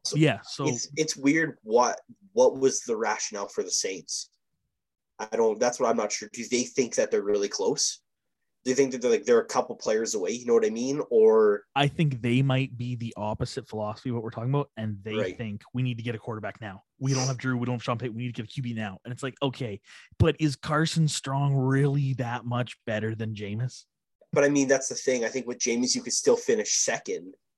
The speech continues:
Speaker 2: Yeah.
Speaker 1: in that division 'cause that division's terrible. So I'm
Speaker 2: Well, it's
Speaker 1: sitting
Speaker 2: like,
Speaker 1: there like,
Speaker 2: uh,
Speaker 1: this is weird. And, like, you, you can outlast Tom Brady. Trust me, you, your quarterbacks will outlast Tom Brady until you get a new one, right? And next year, probably.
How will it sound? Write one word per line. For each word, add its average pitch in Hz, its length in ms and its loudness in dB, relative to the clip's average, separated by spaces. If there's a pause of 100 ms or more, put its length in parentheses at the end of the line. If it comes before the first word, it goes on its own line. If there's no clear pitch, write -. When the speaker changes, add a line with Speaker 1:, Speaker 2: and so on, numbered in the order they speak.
(340)
Speaker 2:
Yeah. 123 180 -10 (360)
Speaker 1:
in 135 140 0
that 110 160 -4
division 113 360 -4
'cause 101 80 -8
that 113 120 -4
division's 107 360 -6
terrible. 110 540 -2 (500)
So - 140 0
I'm - 20 6
Speaker 2:
Well, - 0 -
it's 131 120 4
Speaker 1:
sitting 190 160 2
Speaker 2:
like, 147 60 0
Speaker 1:
there 139 160 2
like, 110 340 0 (100)
Speaker 2:
uh, - 160 -10
Speaker 1:
this - 160 0
is 120 120 -8
weird. 120 460 2
And, 120 180 -2
like, 117 200 0
you, 120 200 -10
you 147 140 -6
can 156 160 2
outlast 139 560 4
Tom 110 200 -2
Brady. 92 420 -8 (460)
Trust - 320 2
me, 117 220 -4
you, 127 180 0
your 127 240 4 (160)
quarterbacks 135 420 2
will 127 120 0
outlast 113 400 -2
Tom 117 160 -4
Brady 110 240 -2
until 113 180 -12
you 107 60 -10
get 107 160 -2
a 104 60 -4
new 104 160 -4
one, 90 260 -8
right? 95 300 -4 (100)
And 110 160 -4
next 113 300 -6
year, 98 120 -4
probably. 90 640 -6